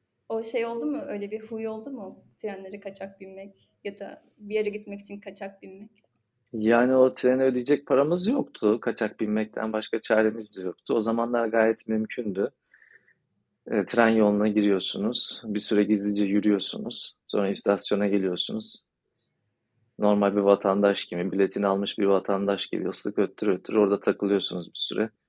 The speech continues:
Speaker 2: Sonra tren geliyor, atlıyorsunuz. Bunu çok daha cesurca yapan çocuklar olurdu. Onlar, e, istasyona çok yakın yerlerden giriş yaparlardı. Tren gelir gelmez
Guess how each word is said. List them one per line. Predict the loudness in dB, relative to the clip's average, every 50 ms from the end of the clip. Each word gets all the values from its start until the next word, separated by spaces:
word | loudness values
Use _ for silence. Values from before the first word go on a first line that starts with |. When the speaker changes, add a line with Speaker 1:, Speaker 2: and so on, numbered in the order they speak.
| _ _
Speaker 2:
Sonra | -6 -2 0 0 0 0
tren | 0 2 2 2 2 0
geliyor, | -2 -2 -2 -2 -2 -2 -4 -6 _ _ 2
atlıyorsunuz. | 2 2 2 2 0 -2 0 0 -2 -4 -6 -6 -6 -6 -8 -8 _ _ _ _ _ -20 -20 -20 _ _ _ _ _ 0
Bunu | 2 2 2
çok | 4 2 2 2 4 4
daha | 6 6 6
cesurca | 6 2 0 0 0 -2 0 0 2 2
yapan | 2 0 0 -2 -2 -4 -2
çocuklar | 0 -2 -2 -2 -4 -4 -2 0 0
olurdu. | 0 0 0 -2 -2 -4 -4 -6 -8 -8 -8 -10 _ _ _ _ _ _ _ _ _ _ _ -6
Onlar, | -2 0 0 2 2 2 2 2 0 -4 -10 -14 _ _ _ _ _ _ _ _ _ -6 -2 0
e, | 2 2 2 2 0 0 -2 -2 -4 -6 _ _ _ _ _ _ _ _ _ _ _ _ _ _ _ _ -14
istasyona | -4 2 4 4 4 6 4 2 2
çok | 2 2 0 4 4
yakın | 4 4 4 2 2
yerlerden | 2 4 4 4 4 4 4 4 4 2 2 0 0 -4 -4
giriş | -2 -2 0 0 0 -2 0
yaparlardı. | -2 -2 -2 -2 -2 0 0 0 0 0 0 0 0 -2 -2 -2 _ _ _ _ _ _ -10 -2
Tren | 2 2 4 4 4
gelir | 4 4 4 4 4
gelmez | 4 4 4 2 2 -2 -4 -6 -8 -10 -14 -16